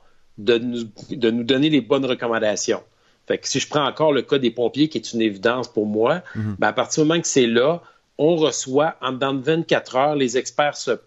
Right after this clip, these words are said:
Speaker 1: se penchent là-dessus. Il n'y a pas de crosse, c'est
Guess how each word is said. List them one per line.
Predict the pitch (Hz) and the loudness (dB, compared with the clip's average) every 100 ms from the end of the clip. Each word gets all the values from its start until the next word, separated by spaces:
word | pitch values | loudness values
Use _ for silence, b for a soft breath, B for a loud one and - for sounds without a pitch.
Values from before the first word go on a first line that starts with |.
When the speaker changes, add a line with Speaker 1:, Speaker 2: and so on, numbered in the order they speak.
| - | -10
Speaker 1:
se | - | -6
penchent | - 135 123 | -4 -4 -2
là-dessus. | 123 101 - 139 156 170 b b - | -2 -2 -4 0 0 0 b b 0
Il | |
n'y | 202 | 0
a | |
pas | - 147 | 2 -2
de | - | -2
crosse, | - 120 120 131 - b b | -2 2 2 0 -6 b b
c'est | - | -2